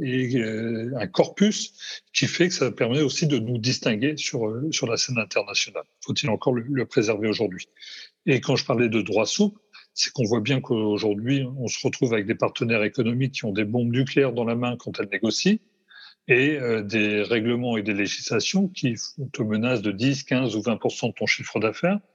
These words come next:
euh, à ce jour, euh, mais qui sont jugés dans vingt ans. Et en attendant, on a l'impression que, euh, les taxations des grands opérateurs vont taxer à peu près tout le monde, sauf ces grands opérateurs,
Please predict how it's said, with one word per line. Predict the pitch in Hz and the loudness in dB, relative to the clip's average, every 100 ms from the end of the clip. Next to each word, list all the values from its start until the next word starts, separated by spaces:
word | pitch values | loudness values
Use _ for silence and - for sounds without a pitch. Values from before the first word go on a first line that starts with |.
| - - - - | -20 -18 -18 -4
euh, | 180 170 | -4 0
à | - | 0
ce | 104 117 | 2 2
jour, | 107 175 208 170 151 | 4 4 2 -2 -2
euh, | 127 | 0
mais | 117 110 | 0 0
qui | - | -2
sont | - 113 | -2 -2
jugés | 95 123 170 | 2 2 4
dans | 139 | 2
vingt | 123 143 135 | 2 0 -2
ans. | 101 _ _ _ _ _ _ _ _ _ - | -4 _ _ _ _ _ _ _ _ _ -2
Et | 165 131 135 | 2 2 2
en | 113 | 2
attendant, | 107 - 117 120 170 202 214 190 | 0 2 2 2 2 0 -4 -6
on | 135 113 | -6 -2
a | 110 | 0
l'impression | 107 - 110 - 156 180 175 | -2 0 0 2 2 2 0
que, | - 135 | 0 0
euh, | 131 127 113 104 107 104 104 113 113 110 117 113 117 | 2 0 -2 -2 -2 -2 -2 -4 -4 -4 -4 -4 -2
les | 113 104 | -2 0
taxations | 127 95 - 110 - 135 127 | 0 0 0 0 -2 -2 -4
des | 113 | -4
grands | 101 110 101 | -4 -2 -4
opérateurs | 107 113 104 101 127 120 127 _ - - - - | -4 0 0 0 -2 -2 -6 _ -20 -20 -16 -2
vont | 123 | 0
taxer | 117 123 - 139 | 2 2 4 2
à | 120 | 2
peu | 117 | -2
près | - 117 | 0 0
tout | - | 2
le | 131 | 0
monde, | 123 113 | 0 0
sauf | - 131 110 | 2 2 2
ces | - | 0
grands | 98 95 | 0 -2
opérateurs, | 95 - 98 107 160 180 | -2 0 0 2 0 0